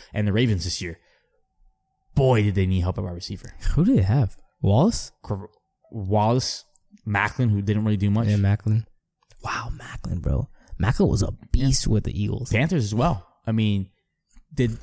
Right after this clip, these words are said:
Speaker 1: uh, what's this guy's name? Well, Benjamin's gone.
Speaker 2: Benjamin's
Speaker 1: Uh,
Speaker 2: gone, yeah.
Speaker 1: what's his
Speaker 2: Um,
Speaker 1: Funchess.
Speaker 2: Funchess.
Speaker 1: He
Speaker 2: Uh,
Speaker 1: was
Speaker 2: he had, he had a
Speaker 1: okay.
Speaker 2: couple,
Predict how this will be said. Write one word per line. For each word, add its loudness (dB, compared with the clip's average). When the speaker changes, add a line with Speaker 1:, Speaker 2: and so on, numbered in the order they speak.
Speaker 1:
uh, 2
what's -2
this -6
guy's 0
name? 0
Well, 0
Benjamin's 0
gone. 2
Speaker 2:
Benjamin's 2
Speaker 1:
Uh, 0
Speaker 2:
gone, 2
yeah. 2
Speaker 1:
what's -2
his 2
Speaker 2:
Um, 4
Speaker 1:
Funchess. 2
Speaker 2:
Funchess. 0
Speaker 1:
He -8
Speaker 2:
Uh, 6
Speaker 1:
was 8
Speaker 2:
he 6
had, 6
he 8
had 8
a 6
Speaker 1:
okay. 4
Speaker 2:
couple, 6